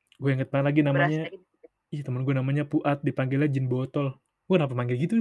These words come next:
Speaker 1: ya? Lupa gue. <laughs> Panggilnya Jin Botol.
Speaker 2: Kenapa?
Speaker 1: Jadi, itu anak pinter sih, kalau ke sekolah biasa,
Speaker 2: Heeh.
Speaker 1: hari biasa pakai sepeda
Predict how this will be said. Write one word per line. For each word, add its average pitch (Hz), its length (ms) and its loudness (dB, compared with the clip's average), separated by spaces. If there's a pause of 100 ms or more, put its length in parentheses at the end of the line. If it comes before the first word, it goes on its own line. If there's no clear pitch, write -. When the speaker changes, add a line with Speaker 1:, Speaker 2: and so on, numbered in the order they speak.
Speaker 1:
ya? 180 200 -2
Lupa 123 240 -6
gue. - 100 -4
<laughs> - 100 -20 (1700)
Panggilnya 175 300 2
Jin 165 240 4
Botol. 294 400 0
Speaker 2:
Kenapa? 330 440 -2 (440)
Speaker 1:
Jadi, 190 380 4
itu - 180 -6
anak 196 160 4 (100)
pinter 170 280 6
sih, 156 200 8
kalau 135 240 2
ke - 80 -12
sekolah 135 300 2
biasa, 117 420 2
Speaker 2:
Heeh. 185 260 -4 (580)
Speaker 1:
hari 123 180 -4
biasa 120 280 0
pakai 135 200 0
sepeda 139 160 2